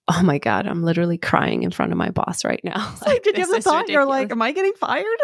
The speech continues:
Speaker 2: <laughs>
Speaker 1: Yeah, pretty much. <laughs> Well, 'cause it was like, we have a lot of those talks. Like, I know I can call him at any time of the day. Like, if there's anything that I need, he's always gonna be there for me, you know, like that. And so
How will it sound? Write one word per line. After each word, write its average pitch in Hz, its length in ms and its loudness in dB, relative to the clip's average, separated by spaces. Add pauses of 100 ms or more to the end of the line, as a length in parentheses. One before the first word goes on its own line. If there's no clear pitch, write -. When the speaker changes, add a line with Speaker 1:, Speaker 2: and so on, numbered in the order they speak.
(160)
Speaker 2:
<laughs> 339 280 -8
Speaker 1:
Yeah, 262 200 4
pretty 311 220 -4
much. 226 280 0
<laughs> 339 100 -6 (1120)
Well, 277 180 6
'cause 277 240 -2
it 262 140 2
was 226 220 0
like, 202 320 -2 (340)
we 294 160 0
have 302 140 4
a 226 60 4
lot 214 260 4
of 226 80 2
those - 240 -6
talks. - 320 -8
Like, - 160 -2
I 208 120 4
know 208 240 4
I 190 100 4
can 185 200 -4
call 175 280 0
him 180 160 2
at 170 100 -6
any 190 240 4
time 175 420 0
of 170 100 -4
the 175 80 -2
day. 165 440 2
Like, 180 320 -10
if 175 100 -10
there's 185 220 -2
anything 185 400 4
that 180 100 0
I 180 80 -2
need, 185 240 -4
he's 185 220 -6
always 185 260 2
gonna 190 240 2
be 175 140 0
there 175 160 2
for - 160 2
me, 170 260 2
you 175 140 0
know, 165 240 -4
like 185 220 -6
that. - 240 0
And 180 140 2
so 170 300 4